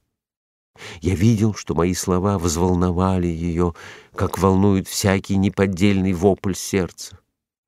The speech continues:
В одно мгновение её головка, руки и грудь вздрогнули, и как будто какая-то сила вдруг толкнула её ко мне. Но она устояла.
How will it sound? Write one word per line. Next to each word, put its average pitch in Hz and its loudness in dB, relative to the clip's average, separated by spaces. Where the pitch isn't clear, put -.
В 110 6
одно 110 4
мгновение 107 2
её 104 4
головка, 120 2
руки 120 2
и 113 2
грудь 120 2
вздрогнули, 151 6
и 107 4
как 107 4
будто 117 0
какая-то 117 0
сила 135 2
вдруг 117 2
толкнула 147 4
её 147 2
ко 151 0
мне. 185 4
Но 95 4
она 76 0
устояла. 67 -6